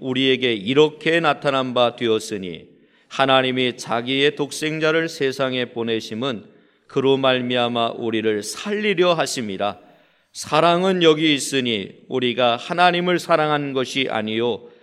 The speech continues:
하나님이 우리를 사랑하사 우리 죄를 속하기 위하여 화목제물로 그 아들을 보내셨습니다. 아멘, 아멘, 아멘.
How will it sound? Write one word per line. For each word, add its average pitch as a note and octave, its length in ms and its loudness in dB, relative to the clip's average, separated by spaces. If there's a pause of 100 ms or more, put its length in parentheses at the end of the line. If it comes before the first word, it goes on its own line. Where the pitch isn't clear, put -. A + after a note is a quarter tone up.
(200)
하나님이 A#2 680 0
우리를 F#3 480 2
사랑하사 D3+ 840 0 (280)
우리 G3+ 340 2
죄를 E3+ 440 2
속하기 C#3 600 -2
위하여 A#2 720 0 (240)
화목제물로 E3+ 1120 2
그 C3 160 -4
아들을 A2+ 800 -4
보내셨습니다. G2 1160 -2 (240)
아멘, G2 840 -2
아멘, G2 380 -10
아멘. - 280 -20